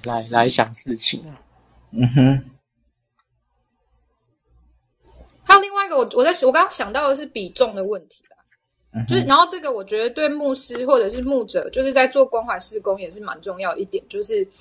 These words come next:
Speaker 3: 呃，因为很多教会其实是只有一个牧师，那这样子的情况之下，牧师基本上除了要做到关心会友啊，然后有时候还要做一些行政工作，他还，他最重要的事情他要讲到。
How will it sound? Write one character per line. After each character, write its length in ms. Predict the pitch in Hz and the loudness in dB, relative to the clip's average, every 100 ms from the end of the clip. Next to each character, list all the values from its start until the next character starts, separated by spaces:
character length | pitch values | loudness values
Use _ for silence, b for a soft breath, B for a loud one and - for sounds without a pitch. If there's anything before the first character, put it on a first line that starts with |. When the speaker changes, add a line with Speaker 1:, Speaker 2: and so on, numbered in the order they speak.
| b b _ _ _ _ - | b b _ _ _ _ -8
Speaker 3:
呃， 360 | 220 202 196 190 - | -2 0 2 -2 0
因 100 | 339 | 4
为 100 | 349 | 6
很 220 | 294 226 | 4 0
多 140 | 233 277 | 2 4
教 180 | 262 | 2
会 100 | 294 254 | 2 -2
其 120 | 196 | -4
实 120 | 196 | -4
是 100 | 240 | -4
只 100 | 208 | -2
有 120 | 202 | -2
一 80 | 196 | -2
个 100 | 202 | -4
牧 240 | 180 202 180 | -4 -8 -10
师， 220 | - - _ _ _ _ b b b | -14 -18 _ _ _ _ b b b
那 240 | 277 285 - - | 4 6 4 -2
这 100 | 311 | -2
样 160 | 285 247 | -2 -2
子 100 | 214 | -2
的 140 | 202 | -4
情 240 | - 202 | -6 -10
况 220 | 220 254 220 | -4 -4 -2
之 160 | 208 | -6
下， 200 | 214 214 | 0 0
牧 220 | 214 269 | 0 -2
师 140 | 247 240 | -4 -6
基 120 | 240 | -6
本 160 | 214 180 | -6 -2
上 220 | 233 208 | 0 0
除 160 | 208 | 2
了 100 | 185 185 | 2 2
要 200 | 247 240 | 2 4
做 200 | 247 226 | 2 2
到 120 | 220 | 2
关 240 | 202 208 | 2 0
心 220 | 226 208 220 | -2 -8 0
会 240 | 233 - | 2 2
友 120 | - | 0
啊， 360 | - - - - | -8 -10 -8 -8
然 100 | 202 | -2
后 100 | 220 | 2
有 160 | 240 190 | 4 2
时 80 | 196 | 0
候 60 | |
还 100 | 214 | 0
要 120 | 196 208 | 0 0
做 120 | 208 | -2
一 60 | |
些 100 | 202 | -2
行 220 | 196 175 170 | -4 -4 -8
政 160 | 185 | -8
工 100 | 175 | -8
作， 140 | 185 185 | -4 0
他 160 | 247 | 2
还， 160 | 233 - | 4 2
他 140 | 302 | 0
最 140 | 311 311 | 0 4
重 160 | 294 | 6
要 80 | 269 | 6
的 80 | 226 | 4
事 100 | 240 | 0
情 160 | 202 185 | -10 -6
他 140 | 214 | -4
要 80 | 202 | -4
讲 160 | - - | -8 -14
到。 80 | _ | _